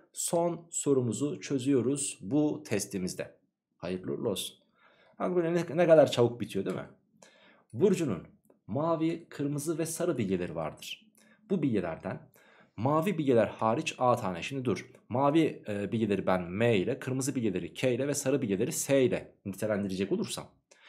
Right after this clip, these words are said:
Mavi bilyeler hariç A tane bilyesi varmış. O zaman kırmızıyla sarıların toplamı A, A'dır. Kırmızı bilyeler hariç, o zaman mavilerle sarıların toplamı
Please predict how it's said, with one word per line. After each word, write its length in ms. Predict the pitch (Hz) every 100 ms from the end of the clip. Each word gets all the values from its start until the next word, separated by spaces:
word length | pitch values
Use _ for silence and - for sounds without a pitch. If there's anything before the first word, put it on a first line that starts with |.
| - -
Mavi 400 | 104 139 170 160
bilyeler 340 | 160 165 165
hariç 400 | 156 156 170 170 -
A 180 | 151
tane 300 | 147 139 120
bilyesi 320 | 95 98 - 95
varmış. 340 | 95 156 -
O 80 | 127
zaman 440 | 123 143 165 - _ -
kırmızıyla 580 | - 139 151 156 143 156
sarıların 480 | - 139 143 151
toplamı 580 | 156 120 - 110 156 196 - _
A, 200 | 143 131 123
A'dır. 560 | - 127 - - - _ _ _ _ _ _ _ _ -
Kırmızı 460 | 165 175 180 196
bilyeler 340 | 170 156 151 147
hariç, 680 | 147 131 90 - - - _ -
o 100 | 101
zaman 380 | 131 147 147 107
mavilerle 640 | 113 131 135 151 143 160
sarıların 460 | 160 151 156 160 156
toplamı 460 | 139 - 113 190